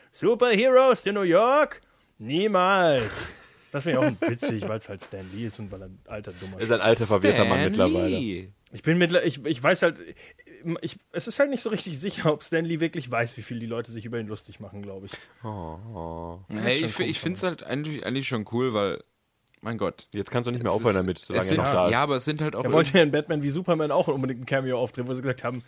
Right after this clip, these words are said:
Speaker 1: „Nein, das ist nicht dein Universum.“
Speaker 2: <laughs> Stan Lee hat alle Superhelden erschaffen.
Speaker 1: In seinem Kopf aber
Speaker 3: Hat
Speaker 1: leider
Speaker 3: er
Speaker 1: wirklich,
Speaker 3: auch.
Speaker 1: ja.
Speaker 2: Ja, in seinem Kopf hat er <laughs> mittlerweile alles erschaffen, ja.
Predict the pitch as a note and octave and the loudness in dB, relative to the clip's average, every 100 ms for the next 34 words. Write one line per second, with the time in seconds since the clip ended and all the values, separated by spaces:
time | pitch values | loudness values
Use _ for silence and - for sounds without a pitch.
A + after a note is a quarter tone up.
0 | _ _ F3 G#3 A3 G#3+ D#3 B2 - - | _ _ 0 4 6 6 4 0 -6 -4
1 | A#2+ - G#3 - F3+ E3+ F3 D#3+ F3 D#4+ | -4 -2 -2 2 2 2 2 2 4 4
2 | A#3 B2+ A#2+ - - B2 - - - - | 4 0 -2 -6 -4 -4 -4 -10 -10 -14
3 | - _ - - - - - C#3 - _ | -18 _ -20 -14 -12 -12 -16 -20 -20 _
4 | _ - B2+ B2+ A#2+ C3 G#2 - A2+ A#2 | _ 0 2 2 2 0 0 0 0 0
5 | G#2 G2+ G2 F2+ E2+ F2+ F#2 F2+ F2+ F2 | -2 -4 -4 -4 -6 -6 -8 -10 -14 -16
6 | - _ _ - G#2+ A2+ A#2+ D#3 E3+ D#3 | -20 _ _ -16 -8 -6 -4 -6 -4 -4
7 | B2 C3 C3 D3+ C#3+ C#3+ G#2 G#2+ - C#2 | -2 -2 -2 -2 -6 -8 -10 -12 -16 -16
8 | - G2+ F#2+ - A2 G#2 A2+ - - F#2+ | -12 -8 -8 -6 -6 -4 -4 -4 -6 -6
9 | F#2 F#2+ F#2 F#2 F2 F2 F2 F#2+ F#2 | -2 0 -2 -4 -10 -12 -12 -10 -12